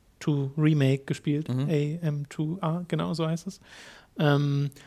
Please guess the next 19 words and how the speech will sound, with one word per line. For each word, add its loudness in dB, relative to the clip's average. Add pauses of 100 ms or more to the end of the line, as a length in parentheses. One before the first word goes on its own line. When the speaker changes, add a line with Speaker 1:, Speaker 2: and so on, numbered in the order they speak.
(140)
Speaker 1:
nicht 2
durchgespielt 4
oder 4
so. 0
Äh, 6
ich 0
fand 2
das -2
gut, 4
aber 6
es 2
hat 2
mich 2
jetzt 0
halt 2
nicht -2
irgendwie -2
überwältigt. 4
Speaker 2:
Mhm. 0